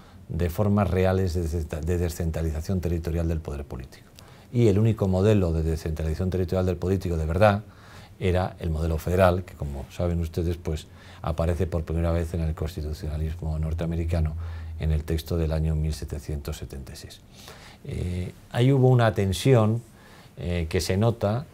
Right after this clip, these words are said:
en la propia redacción de la Constitución, en las competencias de las comunidades autónomas y en el perfil del Estado autonómico, y se buscó una solución transaccional.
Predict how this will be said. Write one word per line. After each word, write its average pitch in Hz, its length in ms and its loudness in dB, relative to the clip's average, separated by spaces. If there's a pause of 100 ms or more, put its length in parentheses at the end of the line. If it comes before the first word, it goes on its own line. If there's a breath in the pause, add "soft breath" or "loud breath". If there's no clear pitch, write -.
en 82 300 -2
la 82 120 0
propia 98 360 0
redacción 85 560 0
de 90 60 0
la 85 120 0
Constitución, 87 800 0 (120)
en 82 120 -4
las 82 160 -4
competencias 87 720 0
de 87 80 -4
las 82 160 -4
comunidades 82 380 -4
autónomas 101 580 0 (480 loud breath)
y - 80 -2
en 87 80 0
el 82 100 0
perfil 80 340 0
del 85 140 0
Estado 92 280 0
autonómico, 95 680 0
y - 60 -8
se 98 140 -2
buscó 92 240 -2
una 110 100 2
solución 95 380 0
transaccional. 80 640 -6